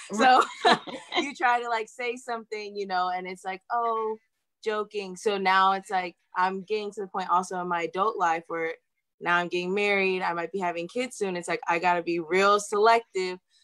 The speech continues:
Speaker 1: about who's gonna be around my energy, my children,
Speaker 2: Wow.
Speaker 1: like,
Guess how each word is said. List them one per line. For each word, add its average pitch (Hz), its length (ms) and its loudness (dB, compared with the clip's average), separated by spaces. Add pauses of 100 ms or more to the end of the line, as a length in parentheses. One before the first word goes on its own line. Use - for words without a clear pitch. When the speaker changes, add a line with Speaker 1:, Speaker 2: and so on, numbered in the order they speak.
(160)
Speaker 1:
about 175 380 4
who's 208 260 -8
gonna 196 240 -10
be 190 260 -8
around 175 480 -4
my 170 300 -2 (100)
energy, 208 540 -8
my 170 320 -4
children, 202 580 -6
Speaker 2:
Wow. 160 560 -6
Speaker 1:
like, 196 260 6